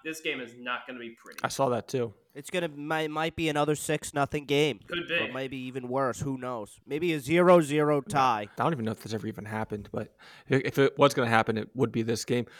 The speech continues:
Speaker 2: Worst scoring offense in the N F L, uh, Patriots. Uh, that's no surprise. Steelers are really not that much off. I mean, they can't be much far off from that either.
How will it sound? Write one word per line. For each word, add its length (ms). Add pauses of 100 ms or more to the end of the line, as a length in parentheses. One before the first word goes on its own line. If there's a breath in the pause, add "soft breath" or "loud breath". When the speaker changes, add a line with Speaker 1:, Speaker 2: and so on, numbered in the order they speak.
(160 loud breath)
Speaker 2:
Worst 340 (100)
scoring 360
offense 400
in 100
the 140
N 80
F 180
L, 380 (160)
uh, 180
Patriots. 640
Uh, 180 (340)
that's 280
no 160
surprise. 720
Steelers 480
are 140 (180)
really 240
not 220
that 120
much 220
off. 300
I 20
mean, 140
they 100
can't 260
be 100
much 180
far 240
off 160
from 140
that 220
either. 300